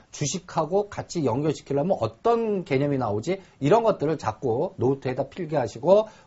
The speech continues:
그 또 생각을 한번 해보시기 바랍니다. 그래서 연결고리를 자꾸 찾는 겁니다. 여러분들한테 연결고리라는 거는 어떤 변수가 딱 나왔을 때, 예를 들어서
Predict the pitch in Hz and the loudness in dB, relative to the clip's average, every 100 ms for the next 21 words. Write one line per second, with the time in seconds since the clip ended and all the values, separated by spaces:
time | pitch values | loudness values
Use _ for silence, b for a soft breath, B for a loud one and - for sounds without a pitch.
0 | - 110 107 135 135 208 - - - 214 | -4 -2 2 8 10 8 6 -12 -4 0
1 | 170 151 123 123 143 143 156 131 - 131 | 2 2 0 2 0 0 -4 -4 -4 -6
2 | - 123 135 123 98 156 - b b - | 2 4 4 2 -2 -4 -8 b b 6
3 | 233 233 208 - b b b 127 147 226 | 6 8 8 6 b b b 4 6 10
4 | 285 285 240 220 214 - - 214 208 240 | 10 10 10 6 4 0 -4 -2 -2 -2
5 | 233 190 127 120 151 113 - _ _ _ | -2 -2 -2 2 2 2 -8 _ _ _
6 | _ - 131 160 156 156 143 151 127 151 | _ -2 2 4 6 4 4 2 2 2
7 | 160 147 151 143 143 143 143 143 151 220 | 2 2 2 4 4 4 4 4 4 2
8 | B B - 143 - 185 147 135 135 156 | B B 2 2 4 4 4 0 0 -2
9 | 151 175 160 127 131 135 - 123 - 123 | 2 2 2 4 6 6 2 -4 0 0
10 | 92 156 208 202 190 - 196 175 139 | 4 6 6 8 6 8 8 8 4